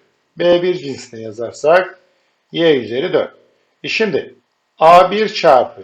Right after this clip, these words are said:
x küp ifadesiyle arkadaşlar B bir çarpı y üzeri dört ifadesi birbirine eşit. A bir ile B bir eşit olduğuna göre gider.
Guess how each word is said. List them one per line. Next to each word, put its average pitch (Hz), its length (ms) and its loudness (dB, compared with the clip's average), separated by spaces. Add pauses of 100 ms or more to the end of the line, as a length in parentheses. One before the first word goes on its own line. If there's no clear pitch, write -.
x - 340 -16
küp 117 200 -16
ifadesiyle 120 800 -6
arkadaşlar 147 800 -4 (580)
B 160 260 4
bir 196 160 2
çarpı 131 500 0
y 156 320 -4 (220)
üzeri 107 360 -12
dört 156 240 -2
ifadesi 107 560 -14
birbirine 139 680 -4 (520)
eşit. 143 400 -6 (160)
A 165 280 6
bir 175 100 -2
ile 160 180 0
B 165 160 2
bir 160 100 -4
eşit 156 280 -8
olduğuna 139 240 -4
göre 117 220 -8
gider. 127 440 0